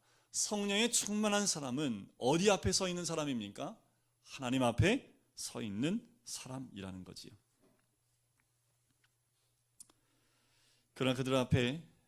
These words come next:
베드로가 보는 것은 그 많은 칠십일 명의 산헤드린 공회 의원 그들의 눈동자가 아니라 바로 하나님이었다라는 겁니다.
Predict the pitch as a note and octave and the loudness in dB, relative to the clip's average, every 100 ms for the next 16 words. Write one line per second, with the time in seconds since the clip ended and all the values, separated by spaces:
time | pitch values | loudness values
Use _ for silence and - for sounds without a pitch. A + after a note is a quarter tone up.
0 | _ - A2 A2+ A#2 G#2+ G2 A2 G#2+ G#2+ | _ -8 -4 -2 -2 -2 -4 -6 -6 -6
1 | G2+ B2+ F2 F2 _ _ _ _ - D3 | -6 -8 -12 -16 _ _ _ _ -12 -8
2 | D3+ - F#2+ A#2 E3 G2 - _ _ - | -6 -8 -4 0 0 -2 -8 _ _ -10
3 | - F3 - F3 B2 C#3 C#3+ C#3+ C#3+ - | -4 -2 -2 -2 -4 -2 -2 -2 -2 -6
4 | F3 E3+ D#3+ E3 D3+ - A#2+ B2 D3 C3+ | -4 -4 -4 -4 -6 -8 -6 -4 -2 -4
5 | B2 B2+ C#3+ E3+ F#3 - _ - - C#3 | -4 -2 0 -2 -4 -14 _ -16 -8 0
6 | F3+ B2+ B2+ C3+ F#3 F3 D#3+ C#3+ A#2+ G2+ | 0 2 -2 0 0 2 0 0 -2 -4
7 | G#2 F2+ - - _ _ _ _ F#2+ F#2+ | -12 -16 -20 -20 _ _ _ _ -20 -18
8 | - E3 D3 D#3 B2 G2 - G2+ F#2 G2 | -14 -12 -10 -10 -10 -12 -14 -14 -14 -14
9 | F2 F2 - | -18 -20 -20